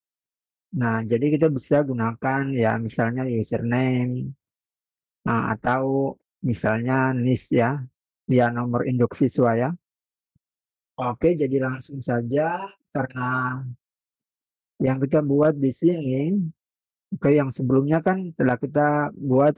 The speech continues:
untuk custom login, untuk admin panel. Nah, student panel kita belum buat kan.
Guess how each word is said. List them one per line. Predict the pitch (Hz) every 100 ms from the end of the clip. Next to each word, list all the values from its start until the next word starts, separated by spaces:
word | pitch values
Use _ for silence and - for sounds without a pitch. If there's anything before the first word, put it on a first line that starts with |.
| -
untuk | 120 127 143
custom | 131 120 - 127
login, | 117 107 135 117 - _ _ _ _ _ _ -
untuk | 127 143 175
admin | 123 131 127
panel. | 139 147 139 113 123 _ _ _ _ _ _ _
Nah, | 135 123 113 123 127
student | - 139 131 127
panel | 151 190 156 147 147 143
kita | 143
belum | 143 131 123
buat | 143 123
kan. | - 117 135